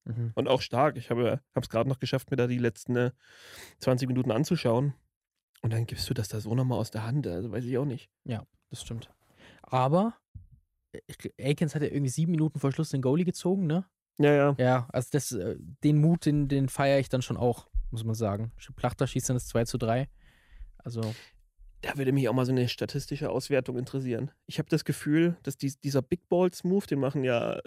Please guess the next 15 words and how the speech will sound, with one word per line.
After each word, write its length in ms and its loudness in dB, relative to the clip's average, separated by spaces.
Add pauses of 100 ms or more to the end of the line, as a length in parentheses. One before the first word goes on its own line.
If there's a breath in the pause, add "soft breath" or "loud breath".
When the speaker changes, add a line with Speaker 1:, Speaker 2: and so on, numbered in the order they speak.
(280)
Speaker 2:
oft 280 -8
mal 160 4
Trainer. 340 0
Also 220 -2
ich, 140 -10 (520)
gerade 300 -2
in 100 -2
der 80 2
D 220 2
L 120 4
zwei, 240 0
die 60 2
ich 60 -4
ja 80 2
beim, 240 0